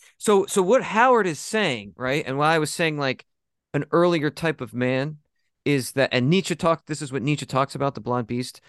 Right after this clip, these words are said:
they're the moral author-, authority, because when they see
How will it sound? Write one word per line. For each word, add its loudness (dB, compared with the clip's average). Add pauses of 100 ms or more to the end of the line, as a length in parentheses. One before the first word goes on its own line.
(320)
they're 4
the 2
moral 2
author-, -4 (360)
authority, 2 (800)
because 0
when -2
they 0
see -6